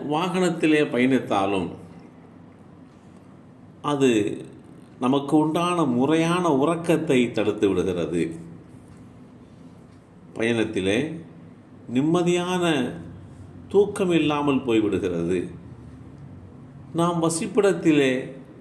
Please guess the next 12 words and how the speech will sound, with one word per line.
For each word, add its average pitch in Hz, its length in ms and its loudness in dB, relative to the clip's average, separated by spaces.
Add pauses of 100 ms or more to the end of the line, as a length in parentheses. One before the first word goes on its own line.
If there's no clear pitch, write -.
(140)
அல்லது 196 380 0
வேறு 185 260 4
ஏதாவது 190 380 2
ஒரு 170 120 2
இடத்திலே 160 440 4 (1800)
உறங்குகின்ற 156 720 2
போது, 120 240 4 (100)
ஓய்வெடுக்கின்ற 160 840 4
போது 135 320 4 (1900)
நமக்கு 170 420 0
கிடைக்கின்ற 180 600 2 (2500)
பயன்பாடு 156 680 2